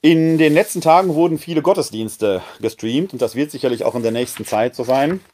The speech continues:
Deswegen habe ich mir gedacht, werde ich jetzt hier nicht einen weiteren Gottesdienst anbieten. Das wird's schon sehr, sehr viel, äh, geben. Außerdem sitze ich hier bei mir zu Hause in meinem Homeoffice hier.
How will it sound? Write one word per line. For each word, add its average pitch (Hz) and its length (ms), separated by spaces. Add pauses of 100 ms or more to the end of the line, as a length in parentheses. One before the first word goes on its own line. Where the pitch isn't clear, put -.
(440)
Deswegen 123 460
habe 135 160
ich 127 100
mir 127 80
gedacht, 117 320
werde 120 160
ich - 80
jetzt 113 160
hier 113 100
nicht 120 160
einen 104 140
weiteren 110 400
Gottesdienst 101 640
anbieten. 101 380
Das 104 160
wird's 120 240
schon 104 160
sehr, 113 180
sehr 123 140
viel, 127 400 (640)
äh, 107 180
geben. 127 320
Außerdem 117 320
sitze 110 280
ich - 40
hier 123 180
bei 113 100
mir 110 180
zu 107 160
Hause 135 460 (580)
in 110 100
meinem 101 540
Homeoffice 131 520
hier. 147 300